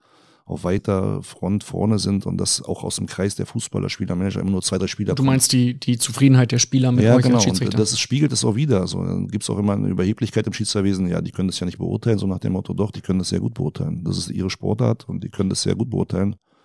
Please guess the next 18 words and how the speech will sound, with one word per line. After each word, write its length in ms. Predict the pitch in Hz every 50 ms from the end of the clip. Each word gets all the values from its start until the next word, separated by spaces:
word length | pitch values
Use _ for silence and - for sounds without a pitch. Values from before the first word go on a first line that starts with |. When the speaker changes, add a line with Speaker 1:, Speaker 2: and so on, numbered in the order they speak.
| _ _ _ _ _
Speaker 1:
Auch 220 | - - - 87 -
ein 80 | 101
Gedankenansatz, 640 | 90 82 90 92 98 98 80 87 98 92 92 95 - -
den 140 | 95 90
ich 80 | 87 -
mal 100 | 87 82
intern 280 | 92 90 - 95 92 87
gesagt 300 | 85 80 90 87 - -
hatte, 200 | 95 - - 92
man 220 | 87 87 87 87
könnte 240 | - - 90 - 98
ja 60 | 92
wie 60 | 87 92
beim 220 | 90 87 85 -
Handball 460 | 82 101 101 - 101 95 92 90 90 _ _ _ _ _ _ _ _ _ -
mal 120 | 87 90
versuchen, 400 | - 92 90 90 104 92 98 95
die 280 | 87 92 92 92 90